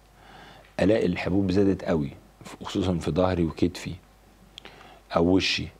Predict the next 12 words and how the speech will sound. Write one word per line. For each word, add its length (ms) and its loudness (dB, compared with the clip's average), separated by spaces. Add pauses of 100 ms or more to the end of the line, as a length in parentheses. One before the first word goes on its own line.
(760)
آه، 140 0
مع 260 2
التعرض 500 2
للشمس 480 -2
بتاعة 340 -2
المصيف 680 -2 (520)
والرطوبة 560 2
بتاعة 320 -4
المصيف، 480 -6 (580)
آه، 1000 -6
والضوء 420 2
طبعًا، 480 0